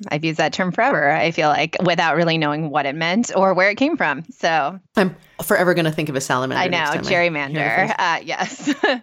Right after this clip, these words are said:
Speaker 1: Okay, so back to the recent decision. What the Supreme Court ruled at the end of June was that federal judges have no authority to correct partisan gerrymandering. So that means that federal judges can't come in,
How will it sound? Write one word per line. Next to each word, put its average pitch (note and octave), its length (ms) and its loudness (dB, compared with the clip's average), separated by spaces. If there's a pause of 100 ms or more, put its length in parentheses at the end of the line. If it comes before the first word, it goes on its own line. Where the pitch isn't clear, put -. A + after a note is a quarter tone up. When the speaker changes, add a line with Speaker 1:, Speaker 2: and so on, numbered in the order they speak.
(120)
Speaker 1:
Okay, G3+ 220 0
so G#3 160 -4
back G#3 260 -2
to D4 60 -14
the B3 120 -2
recent F#3 320 -6
decision. D3+ 600 -8
What G3 340 0
the C#4 80 2
Supreme B3 380 -2
Court F3+ 280 2
ruled D#3 680 4
at D#3 140 -2
the E3 120 -2
end D#3 180 -2
of D3+ 100 -6
June D#3 580 -2
was D#3+ 420 2
that C#3+ 260 -2
federal G3+ 380 0
judges E3 440 -2
have E3 100 -2
no E3+ 220 2
authority D#3 460 0
to - 120 -12
correct - 600 -2
partisan D#3+ 460 0
gerrymandering. C#3+ 680 -4
So - 80 -12
that F#3+ 160 0
means F#3+ 200 0
that C#3+ 160 0
federal F#3 340 0
judges E3 460 -4
can't D#3+ 260 -6
come D#3+ 180 -4
in, D3+ 320 -2